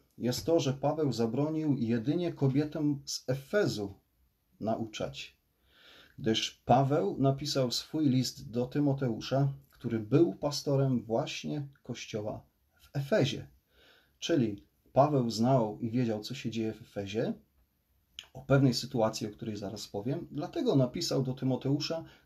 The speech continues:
do tamtego zboru, że tam w tym zborze, tylko w Efezie kobiety nie mogą nauczać.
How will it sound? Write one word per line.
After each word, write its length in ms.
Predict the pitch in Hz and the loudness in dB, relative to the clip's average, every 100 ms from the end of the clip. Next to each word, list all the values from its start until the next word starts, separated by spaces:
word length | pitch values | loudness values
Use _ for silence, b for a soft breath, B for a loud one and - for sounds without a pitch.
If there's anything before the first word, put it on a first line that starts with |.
| - | -4
do 140 | 127 | -2
tamtego 460 | - 247 240 247 185 | 2 2 4 2 0
zboru, 500 | 139 120 104 95 - - _ _ _ | 2 0 0 -4 -14 -18 _ _ _
że 140 | 113 123 | -8 0
tam 300 | 208 214 202 | 2 2 0
w 100 | - | -2
tym 280 | 165 131 | 2 2
zborze, 540 | 113 104 131 120 113 117 | 0 -2 -2 0 0 -2
tylko 360 | - 156 156 | -2 -4 -4
w 140 | 165 - | -4 -4
Efezie 440 | 139 185 139 120 | -2 0 0 -2
kobiety 460 | 104 110 110 - 110 | -4 -6 -6 -6 -4
nie 100 | 110 | -2
mogą 260 | 104 101 | -4 -4
nauczać. 600 | 98 98 104 - - - | -6 -6 -10 -18 -20 -20